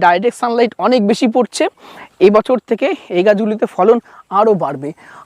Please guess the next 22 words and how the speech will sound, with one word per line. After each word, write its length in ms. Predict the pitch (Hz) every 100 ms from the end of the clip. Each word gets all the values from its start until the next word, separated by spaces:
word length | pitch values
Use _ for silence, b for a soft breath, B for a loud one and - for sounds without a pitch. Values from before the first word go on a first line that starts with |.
| B
আর 80 | 247
একটু 180 | 262 - 233
এগিয়ে 200 | 208 220
আসো, 160 | 208 269 427 - - - - - _ _ _ - - - - _ _ - - - - - - - - - - - - - B B B B B B B B B B - - - - - 240
এখানে 240 | 247 247 240
দেখো 320 | 226 254 415 - B B B B - - B B B B -
এই 180 | 240 254
গাছটি, 440 | 247 - - 233 330 -
এই 160 | 190 208
গাছটিতে 460 | 233 - 247 220
একদম 220 | 226 254 247
থোকায় 360 | - 180 233 233
থোকায় 220 | 214 190 180
ধরেছে। 360 | 143 139 - 143 b b b b b -
এই 120 | 202
গাছটিতেও 680 | 220 - - 214 262 233 240 -
কিন্তু 200 | 214 214
প্রচুর 380 | - 208 262 262 220
পরিমাণ 280 | 226 220 214 190
লেবু 180 | 180 170
হয়েছে। 300 | 156 151 - 139 B B B B B -
এটা 140 | 180